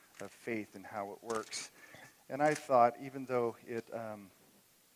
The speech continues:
we've read it a number of times, it's good to just reread, especially for those who might be joining us for the very first time.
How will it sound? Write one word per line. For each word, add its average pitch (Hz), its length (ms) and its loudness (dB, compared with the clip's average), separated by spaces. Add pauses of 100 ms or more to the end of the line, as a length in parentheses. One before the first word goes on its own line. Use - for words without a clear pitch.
(560)
we've 117 240 -14
read 117 220 2
it 113 100 -6
a 107 40 -6
number 110 260 -10
of 107 100 -14
times, 113 320 -12
it's 104 120 -16
good 117 220 -14
to 110 80 -14
just 104 240 -16
reread, 110 380 -12
especially 110 460 -12
for 113 120 -20
those 110 240 -6
who - 80 -14
might 107 200 -6
be 110 120 -18
joining 107 300 -12
us 104 80 -14
for - 140 -20
the 107 80 -16
very 107 240 -10
first - 340 -18
time. 101 320 -8